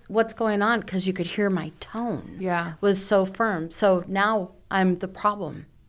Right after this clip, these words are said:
Speaker 1: again.
Speaker 2: Oh, no.
Speaker 1: 'Cause I'm rocking the boat, right? And so I explained to him, my partner's absolutely supportive and amazing. Again, that's one of those connections that's healing.
Speaker 2: Mm-hmm.
Speaker 1: And so he said, "Hey, man, no, no, no.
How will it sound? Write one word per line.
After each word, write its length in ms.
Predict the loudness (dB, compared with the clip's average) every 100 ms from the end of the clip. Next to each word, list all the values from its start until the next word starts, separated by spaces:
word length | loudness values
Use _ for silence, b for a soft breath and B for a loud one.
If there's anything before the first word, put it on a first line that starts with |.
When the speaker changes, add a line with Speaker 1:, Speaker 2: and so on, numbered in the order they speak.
| -20 -18 -4
Speaker 1:
again. 300 | -2 -2 -4
Speaker 2:
Oh, 60 | -6
no. 480 | -8 -10 -10 -10 4
Speaker 1:
'Cause 160 | 6 8
I'm 320 | 6 4 4
rocking 400 | 8 6 6 0
the 60 | 2
boat, 340 | 2 0 -2 -16 _ -16 -4
right? 360 | -2 -2 -4 -14 B B B
And 220 | 2 4
so 460 | 4 4 4 2 -4 B B 0
I 140 | 4 4 4
explained 420 | -2 -4 0 0
to 60 | 2
him, 80 | 0
my 120 | -4
partner's 500 | -6 -2 -2 -2 -4 -2
absolutely 480 | 4 4 2 -4 -4
supportive 760 | -4 -6 -4 -2 2 0 -2 -10 -4
and 120 | 0
amazing. 500 | 2 2 0 -2 -4
Again, 340 | -2 0 0
that's 260 | -2 -6 -2
one 120 | 0
of 60 | 0
those 160 | -2 -4
connections 600 | -4 -4 -4 -6 -4 -4
that's 260 | -10 -12 -8
healing. 560 | -4 -4 -4 -4 -6 -6
Speaker 2:
Mm-hmm. 260 | -4 -4 0
Speaker 1:
And 180 | 4 4
so 160 | 4 2
he 160 | 2
said, 200 | 0 -2
"Hey, 200 | 0 2
man, 400 | 2 2 2 0
no, 160 | 0 0
no, 140 | 0 0
no. 280 | 0 -2